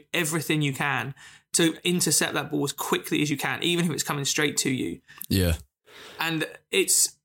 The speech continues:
Speaker 1: it's, it's becoming a big worry, not just because, you know,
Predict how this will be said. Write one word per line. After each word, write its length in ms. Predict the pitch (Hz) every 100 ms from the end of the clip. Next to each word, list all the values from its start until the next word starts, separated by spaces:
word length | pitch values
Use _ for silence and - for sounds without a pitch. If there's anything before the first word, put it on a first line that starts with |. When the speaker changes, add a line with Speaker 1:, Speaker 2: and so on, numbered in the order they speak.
| _ _ -
Speaker 1:
it's, 240 | 185 175
it's 160 | 202 196
becoming 400 | 202 220 233 240
a 60 | 208
big 180 | 185
worry, 320 | 156 156 143 139
not 300 | 165 170 165
just 320 | 160 - -
because, 460 | - 143 127 - - _ _ _ _ _ _ - - _ _ _ _
you 120 | - 156
know, 200 | 127